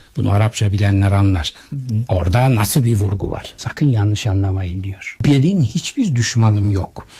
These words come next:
Speaker 1: Bir tanesi müstesna. Zulüm ve zalimler. Kur'an'ın bir tek düşmanı var. Şimdi mesela birilerinin aklına gelir. Ya şirk de Kur'an'ın. Evet. Ama unutmayın ki aynı Kur'an şirk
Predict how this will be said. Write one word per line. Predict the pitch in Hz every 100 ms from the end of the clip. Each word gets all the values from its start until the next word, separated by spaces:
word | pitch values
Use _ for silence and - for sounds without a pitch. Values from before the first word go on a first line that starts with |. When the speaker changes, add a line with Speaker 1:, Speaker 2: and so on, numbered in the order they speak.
| - _ _
Speaker 1:
Bir | 117 113 185 302 240 127
tanesi | 135 127 123 - 143
müstesna. | 110 - - 104 - 90 73 - _ _
Zulüm | - 123 107 160 180 98
ve | 92
zalimler. | 85 85 90 - - - - -
Kur'an'ın | 147 160 190
bir | 175
tek | 139 104
düşmanı | 104 117 101 95
var. | 87 - - _
Şimdi | - 156
mesela | 165 160 156 156 147 - 147
birilerinin | 147 139 139 151
aklına | 143 127 139 127
gelir. | 107 90 95
Ya | 120 113
şirk | - 175 - -
de | 110
Kur'an'ın. | 107 101 101 95 92 -
Evet. | 98 135 185 _ _ _ _ _ _ _ _ -
Ama | 135 135
unutmayın | 127 160 175 135 156 175
ki | 147
aynı | 123 143 117
Kur'an | 120 110 139 208 220
şirk | - 175 233 226 -